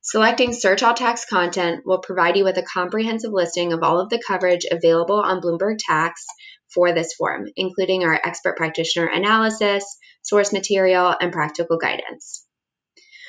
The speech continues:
One library that is particularly valuable for forms-based research is our tax prep guides. You'll find this through search under the Practice Tools section here under Narrow by Collection.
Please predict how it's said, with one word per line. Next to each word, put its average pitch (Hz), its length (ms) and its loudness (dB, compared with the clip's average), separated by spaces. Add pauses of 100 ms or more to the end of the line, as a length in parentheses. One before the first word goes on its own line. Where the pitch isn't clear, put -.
(260)
One 208 240 4
library 220 420 4
that 196 140 2
is 180 100 -2
particularly 208 640 -2
valuable 175 520 2
for 170 180 -2
forms-based 180 640 -2
research 170 500 -2
is 170 120 -6
our 165 140 -2
tax 160 460 -4
prep - 220 -6
guides. - 500 -6 (420)
You'll 202 140 4
find 196 240 0
this 254 140 2
through 262 160 -2
search 190 400 0
under 180 200 -2
the 170 100 -4
Practice 170 420 -6
Tools 196 260 -6
section 180 400 -6
here 175 540 0
under 165 180 -2
Narrow 160 240 0
by 170 140 0
Collection. 185 720 -2